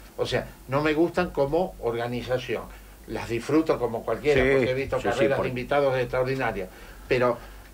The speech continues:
Speaker 1: había que ser inteligente en las carreras de invitados. Quienes ostentan pelear por el campeonato, no se pueden regalar esa oportunidad ni esa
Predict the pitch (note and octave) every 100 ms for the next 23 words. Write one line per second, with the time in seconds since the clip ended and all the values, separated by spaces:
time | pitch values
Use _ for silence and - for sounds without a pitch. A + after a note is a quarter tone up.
0 | - - - - - - - B2+ D3 D3+
1 | C#3 - D3+ C#3+ B2+ C#3 C3 B2+ D3+ C#3
2 | B2+ B2 - B2+ C#3 C#3 B2+ C#3 D3 -
3 | C#3 E3+ - - - - - - - C3+
4 | A#2+ A2+ A2 - - - G3 - C3 B2
5 | A#2+ C#3 C3+ C3 B2+ C#3 C3+ D3 C3+ B2
6 | - - B2+ B2 C3 B2+ B2+ B2 A#2+ A2+
7 | A2+ A2 A2+ - G#2+ - - - G#2 G#2+
8 | G2 G#2+ A2 A#2 C3+ C3+ A2+ - -